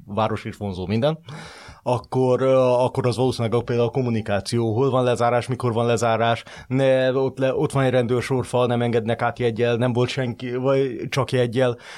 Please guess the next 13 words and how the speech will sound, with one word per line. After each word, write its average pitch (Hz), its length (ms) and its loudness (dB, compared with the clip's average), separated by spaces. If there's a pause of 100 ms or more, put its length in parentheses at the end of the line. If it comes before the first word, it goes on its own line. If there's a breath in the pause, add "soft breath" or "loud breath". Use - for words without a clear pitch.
nem 143 180 2
volt 131 160 2
szó 123 160 -2
arról, 120 220 4
hogy 123 120 2
csak 123 220 -2
jeggyel 117 320 2
a-, 113 260 0 (140)
engednek 123 560 0
át 117 180 2
arról 110 260 2
az 104 140 -2
oldalról, 135 720 2